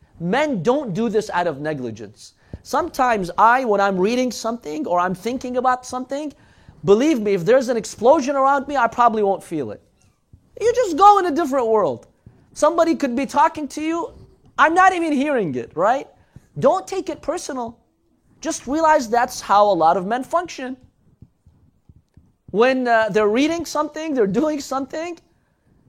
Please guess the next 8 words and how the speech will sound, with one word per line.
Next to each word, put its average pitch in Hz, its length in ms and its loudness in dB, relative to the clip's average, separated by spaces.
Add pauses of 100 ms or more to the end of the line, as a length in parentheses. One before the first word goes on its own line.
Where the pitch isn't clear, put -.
(340)
go 294 500 2 (340)
grab 269 440 6
that 302 200 6
paper 302 320 -2
from 285 200 -2
their 294 140 4
hand 311 400 -2 (360)
<laughs> - 240 -18